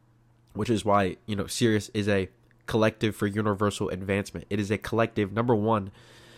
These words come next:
because we work together on each other to get better together. If that even made sense. I might have to say that again so I can understand it.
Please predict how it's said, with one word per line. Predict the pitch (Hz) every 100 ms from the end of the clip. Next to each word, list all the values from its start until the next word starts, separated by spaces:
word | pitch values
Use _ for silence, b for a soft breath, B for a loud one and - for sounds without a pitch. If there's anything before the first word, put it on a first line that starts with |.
| B
because | - 101 110 98 95
we | 101 104
work | 98 117 -
together | - 101 107 98 95 95
on | - 110
each | 123 110 117
other | 107 95
to | 90 110
get | 98 -
better | 104 98 90
together. | - 95 95 87 82
If | - 95
that | 117 117
even | 113 98 98
made | 92 85
sense. | - 90 82 -
I |
might | 107
have | 120
to | -
say | - 82
that | 82
again | 87 95 90
so | 87
I | 87
can | 117 82
understand | - - 85
it. | 76